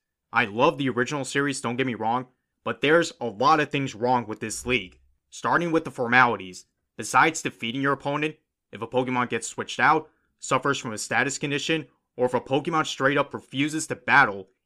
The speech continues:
it counts as a knockout. I know the anime likes to make bullshit rules, but this was going overboard, man. The most frequent issue that this league has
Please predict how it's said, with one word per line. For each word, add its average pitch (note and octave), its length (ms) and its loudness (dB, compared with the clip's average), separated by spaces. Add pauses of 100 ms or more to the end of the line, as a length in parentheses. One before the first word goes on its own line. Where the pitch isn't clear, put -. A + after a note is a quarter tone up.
it C3+ 220 -2
counts D#3 500 4
as C#3 180 0
a C#3+ 80 2
knockout. B2+ 840 4 (340)
I A#2+ 140 -2
know D#3+ 180 4
the F3+ 160 2
anime C#3 380 0
likes C3 200 -4
to C#3+ 60 -8
make B2 180 -2
bullshit A2+ 400 -4
rules, A#2+ 320 -6 (280)
but - 160 -6
this A3 160 4
was B3+ 100 -4
going D3 280 0
overboard, C3+ 580 -2
man. A2+ 380 -6 (320)
The B2 60 -6
most D#3+ 260 0
frequent G#3+ 460 -2
issue F3+ 380 -2
that C3+ 160 0
this C3+ 180 -8
league D#3+ 200 -4
has C3+ 320 2